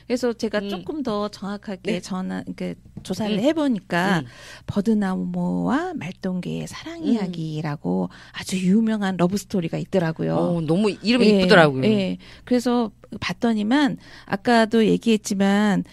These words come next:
Speaker 1: 이 우리 그 장항 습지는 기수역 생태계라고 그랬잖아요.
Speaker 2: 네.
Speaker 1: 그래서 기수역 생태계라는 거는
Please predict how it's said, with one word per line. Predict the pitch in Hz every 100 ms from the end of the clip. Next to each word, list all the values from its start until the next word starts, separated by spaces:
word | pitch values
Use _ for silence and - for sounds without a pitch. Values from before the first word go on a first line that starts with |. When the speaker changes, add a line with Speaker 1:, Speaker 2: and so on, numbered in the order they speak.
| - -
Speaker 1:
이 | - 214 208 208 202 -
우리 | 196 208 202 202 196
그 | - 202 190 190 190 190 -
장항 | 214 208 220
습지는 | - - - 285 226 226 214 - - -
기수역 | - 214 - 302 294 269 -
생태계라고 | - 359 349 320 269 202 185 170 180
그랬잖아요. | - 185 - 180 180 180 226 220
Speaker 2:
네. | 139 - - - 240
Speaker 1:
그래서 | 226
기수역 | - 220 277 269 262 262
생태계라는 | 294 285 262 233 214 196 190
거는 | 190 233 381